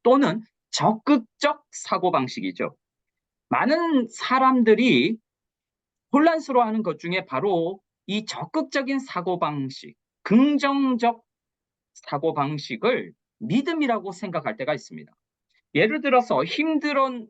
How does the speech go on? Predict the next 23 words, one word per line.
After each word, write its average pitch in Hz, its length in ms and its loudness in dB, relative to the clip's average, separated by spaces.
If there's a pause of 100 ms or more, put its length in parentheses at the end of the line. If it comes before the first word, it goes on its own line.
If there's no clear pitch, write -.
(140)
힘든 320 340 -2
시간을 247 460 -2
지내고 214 400 -4
있는 156 180 -6
사람이 120 680 -4 (320)
"내 262 240 0
미래는 240 440 0
지금보다 233 520 -2
더 208 280 0
나아질 226 400 -6
거야" 233 260 -2
라고 208 260 -6
말하고, 123 580 -6 (220)
돈 269 200 0
없는 262 280 -2
사람이 247 380 -2
"나는 240 220 -2
언젠가 254 540 -2
부자가 254 380 -4
될 196 160 -10
거야" 185 200 -6
라고 170 220 -6
말을 113 400 -10